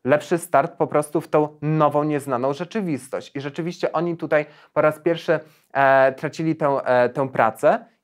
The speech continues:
i w tej nowej ekonomicznie rzeczywistości musieli się w jakiś sposób, e, odnaleźć. Ale co jeszcze, e, co jeszcze mówią? Mówią o innym, lepszym zamierzeniu, projekcie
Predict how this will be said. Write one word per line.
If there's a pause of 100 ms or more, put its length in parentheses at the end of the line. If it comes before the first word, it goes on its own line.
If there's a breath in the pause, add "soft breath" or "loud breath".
i
w
tej
nowej
ekonomicznie
rzeczywistości
musieli
się
w
jakiś
sposób, (380 loud breath)
e,
odnaleźć. (240 soft breath)
Ale
co
jeszcze,
e,
co
jeszcze
mówią? (640 soft breath)
Mówią
o
innym, (300)
lepszym
zamierzeniu,
projekcie